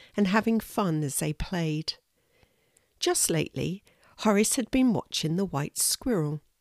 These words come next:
He noticed the white squirrel always seemed to be alone. She didn't appear to have any friends to play with, unlike the other squirrels in the park. The white squirrel would run up and down the trees by herself.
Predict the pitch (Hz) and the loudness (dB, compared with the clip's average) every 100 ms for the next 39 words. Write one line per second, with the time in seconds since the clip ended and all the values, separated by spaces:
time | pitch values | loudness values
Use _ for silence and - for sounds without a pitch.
0 | _ _ _ _ _ _ - 311 285 359 | _ _ _ _ _ _ 2 4 6 6
1 | 381 - 170 - 180 165 175 - - - | 4 2 0 0 0 2 0 2 0 2
2 | 165 165 - 190 190 196 254 - 185 165 | 2 2 2 4 4 4 2 2 4 2
3 | 151 - 160 151 170 214 240 170 156 - | 0 -2 -2 0 2 2 0 0 -2 -6
4 | _ _ _ _ _ - - 165 147 165 | _ _ _ _ _ -8 -4 0 2 2
5 | 226 143 - 170 196 175 151 170 165 185 | 0 2 2 4 0 0 -2 -2 0 0
6 | 220 - 262 254 160 - - - 160 160 | 0 -2 -2 0 0 -2 -8 -6 -4 -2
7 | 160 160 160 - _ - 202 196 165 - | 0 -2 -4 -12 _ -4 0 2 0 -2
8 | 214 - - 175 - - 160 156 151 165 | -2 0 -2 0 -2 0 0 0 -2 -2
9 | 151 156 - 170 151 - - - _ _ | -2 -2 -4 -4 -4 -8 -12 -20 _ _
10 | _ _ _ _ _ _ _ - 165 151 | _ _ _ _ _ _ _ -8 -4 0
11 | 151 - - - 175 165 165 156 165 147 | 0 0 0 2 4 4 4 2 0 2
12 | 165 160 202 - 226 208 175 190 196 - | 2 4 2 2 0 2 0 0 -2 -4
13 | - 190 175 170 170 170 170 - 175 165 | 0 2 2 0 0 0 0 -2 -2 -2
14 | 165 | -4